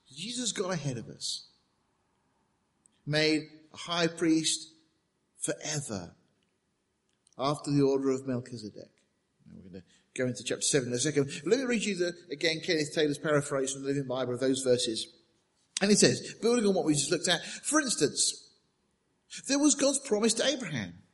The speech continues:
If you want to follow this through, just gonna go back to verse thirteen and follow down to the end of the chapter in this paraphrase, and you'll get the, the gist.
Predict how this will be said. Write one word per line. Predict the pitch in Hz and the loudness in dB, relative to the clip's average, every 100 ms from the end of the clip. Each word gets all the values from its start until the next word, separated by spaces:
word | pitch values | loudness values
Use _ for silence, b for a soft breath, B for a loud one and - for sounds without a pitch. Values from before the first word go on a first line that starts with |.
| _ | _
If | 151 | -4
you | 175 | 0
want | 226 | 0
to | 214 | 2
follow | 208 170 | 2 2
this | 165 | 2
through, | 170 165 | 4 4
just | 160 | 2
gonna | 170 | 0
go | 160 | 0
back | 151 160 | 0 -2
to | - | -4
verse | 147 143 | -2 0
thirteen | - 135 - 147 139 | 2 2 2 0 0
and | 131 | -4
follow | 139 127 | -2 -2
down | 127 127 | -2 -4
to | |
the | 135 | -4
end | 127 | -6
of | |
the | 113 | -6
chapter | - 107 - 131 135 B B | -6 -6 -4 -6 -6 B B
in | 123 | -8
this | 120 | -8
paraphrase, | - 113 101 90 98 | -6 -8 -6 -10 -10
and | 120 127 | -8 -2
you'll | 131 | -2
get | 127 107 | -2 -4
the, | 107 - | -6 -10
the | |
gist. | 104 92 - | -10 -10 -10